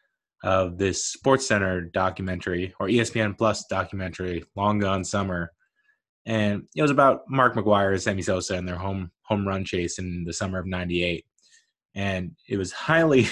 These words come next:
<laughs> inaccurate, but it was just cute and very nostalgic. And they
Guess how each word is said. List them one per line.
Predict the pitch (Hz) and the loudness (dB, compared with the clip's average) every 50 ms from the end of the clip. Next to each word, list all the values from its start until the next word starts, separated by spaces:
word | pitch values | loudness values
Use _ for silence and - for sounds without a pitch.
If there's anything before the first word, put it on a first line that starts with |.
| - 165 | 2 0
<laughs> | - - - | -2 0 -2
inaccurate, | 107 107 101 104 110 110 - 104 95 92 92 - - - _ _ - | 0 0 2 2 2 2 0 0 0 0 0 -2 -4 -8 _ _ 2
but | 110 104 95 87 | 4 4 4 2
it | 82 - _ _ - - - _ - | 0 -6 _ _ -20 -20 -16 _ -4
was | 151 147 151 | -2 -2 -2
just | 160 - - | -2 -4 -6
cute | - - 143 143 143 143 131 - - - | 0 4 6 6 6 6 4 0 -4 -10
and | 104 104 98 98 95 | -8 -6 -4 -4 -2
very | 95 110 107 107 107 | -2 0 0 0 0
nostalgic. | 107 101 90 - - 110 104 101 101 104 104 104 101 101 101 - - - _ _ _ _ _ _ _ _ _ _ _ - | -2 -2 -4 -2 0 2 4 4 4 2 2 0 0 0 -2 -4 -10 -20 _ _ _ _ _ _ _ _ _ _ _ -8
And | 101 98 95 95 95 92 92 92 90 90 87 82 - | -4 -2 0 0 0 2 0 0 0 -2 -4 -6 -4
they | - 98 95 - | -4 -2 -2 -4